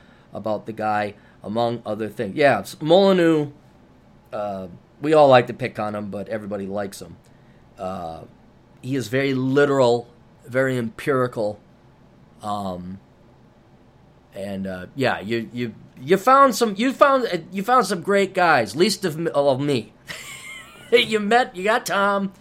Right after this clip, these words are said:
you got Stefan Molyneux, and then somewhere down there, there's me. So I'm, I'm glad you found these people. Uh, "which broke the mosaic window of irrationality completely via his in-depth analysis and untruths about the, among other things.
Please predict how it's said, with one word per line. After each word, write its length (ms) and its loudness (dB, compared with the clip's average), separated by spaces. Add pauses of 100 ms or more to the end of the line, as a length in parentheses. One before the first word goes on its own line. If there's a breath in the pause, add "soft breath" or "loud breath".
(420 soft breath)
you 80 -6
got 160 2
Stefan 360 4
Molyneux, 420 4
and 100 -2
then 120 -2
somewhere 460 6
down 280 8
there, 240 4
there's 240 -2
me. 240 -4
So 200 -6
I'm, 160 -4
I'm 160 -6
glad 220 -4
you 60 -8
found 320 -10
these 140 -12
people. 380 -14 (840 soft breath)
Uh, 580 -2
"which 180 -8
broke 280 4
the 80 -4
mosaic 640 0 (540)
window 340 -2
of 100 -2
irrationality 640 -2
completely 400 -6
via 140 -6
his 140 -6
in-depth 380 -4
analysis 540 -6
and 140 -14
untruths 400 -10
about 160 -10
the, 80 -12
among 240 -8
other 160 -8
things. 320 -10